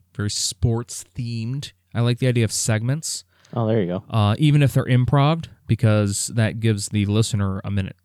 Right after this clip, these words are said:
Speaker 1: to have a break.
Speaker 2: Okay.
Speaker 1: So what we're gonna do here is we are going to go ahead and play the theme music. I'm gonna count down three, two, one, and then we're gonna pause, okay? And then
Speaker 2: Okay.
Speaker 1: that'll be whatever. I haven't decided yet. Um, we gotta s-, look in the budget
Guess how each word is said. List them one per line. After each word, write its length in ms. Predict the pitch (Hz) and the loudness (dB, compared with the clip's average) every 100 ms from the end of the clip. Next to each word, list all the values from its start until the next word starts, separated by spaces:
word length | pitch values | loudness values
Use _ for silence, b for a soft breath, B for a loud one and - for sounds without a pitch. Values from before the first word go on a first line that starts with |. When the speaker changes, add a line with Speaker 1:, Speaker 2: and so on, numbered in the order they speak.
| - | -12
Speaker 1:
to 160 | - 104 | -4 -2
have 160 | 101 | -2
a 40 | 107 | 0
break. 320 | 110 90 _ b b b b | 0 -2 _ b b b b
Speaker 2:
Okay. 80 | 110 | 0
Speaker 1:
So 280 | 104 123 117 | 4 6 6
what 240 | 113 127 143 | 4 4 4
we're 100 | 170 | 6
gonna 220 | 160 143 | 6 6
do 260 | 120 143 185 | 6 6 8
here 360 | 120 92 95 127 | 6 4 -2 -2
is 500 | 147 143 127 120 117 | 4 6 6 4 2
we 260 | 127 131 143 | 4 6 6
are 360 | 127 123 117 | 4 6 4
going 380 | 113 120 117 117 | 4 4 4 4
to 360 | - 120 110 104 | 2 2 4 4
go 140 | 110 | 4
ahead 140 | 110 104 | 4 2
and 100 | 101 | 0
play 260 | - 113 | -2 0
the 120 | 113 113 | 0 0
theme 280 | - 131 | 2 2
music. 360 | 110 101 101 - _ _ | 4 2 0 -6 _ _
I'm 80 | - | -2
gonna 140 | 104 101 | 0 0
count 260 | 135 - | -2 -2
down 260 | 135 117 113 | 0 0 0
three, 200 | - 110 | -2 -4
two, 160 | 135 | -2
one, 260 | 117 98 95 | -2 -2 -4
and 120 | - 107 | -2 -2
then 100 | 104 | 0
we're 80 | |
gonna 140 | 104 104 | 0 0
pause, 480 | - 90 - - - | -2 -6 -12 -16 -10
okay? 360 | 92 104 98 104 - | -6 -2 -2 -2 -2
And 100 | 104 | 0
then 60 | 104 | 2
Speaker 2:
Okay. 80 | 107 | 4
Speaker 1:
that'll 140 | 110 | 4
be 120 | 110 | 4
whatever. 640 | 101 135 165 196 208 214 147 | 4 2 4 2 2 0 0
I 100 | 147 | 0
haven't 260 | 127 151 | 2 0
decided 400 | 175 180 156 147 | -2 0 0 2
yet. 200 | 139 131 _ - | 0 -2 _ -2
Um, 460 | 104 104 101 101 101 _ - | 2 4 2 -2 -8 _ 0
we 100 | 123 | 4
gotta 100 | 123 | 4
s-, 160 | 117 131 | 2 2
look 200 | 127 127 | 2 4
in 60 | |
the 80 | 127 | 4
budget 380 | 123 117 123 | 6 4 4